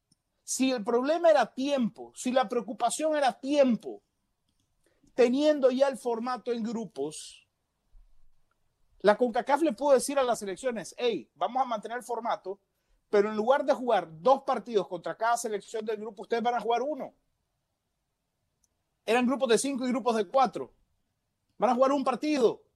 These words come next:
Y luego vamos a mantener el mismo formato. Y peléense los que están por debajo del sexto puesto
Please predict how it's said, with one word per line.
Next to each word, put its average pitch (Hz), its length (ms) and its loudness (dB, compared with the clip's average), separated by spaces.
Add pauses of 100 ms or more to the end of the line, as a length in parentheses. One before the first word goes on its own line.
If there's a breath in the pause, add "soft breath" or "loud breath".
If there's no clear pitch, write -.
(1700)
Y 233 120 4
luego 269 240 6
vamos 277 200 2
a 262 40 -2
mantener 254 240 -6
el 269 60 -6
mismo 254 180 -2
formato. 240 600 -4 (340 soft breath)
Y 254 160 2
peléense 269 840 4
los 240 280 -2
que 220 140 -8
están 262 300 0
por 240 180 2
debajo 247 380 0
del 208 100 -6
sexto 247 400 -10
puesto 226 460 -10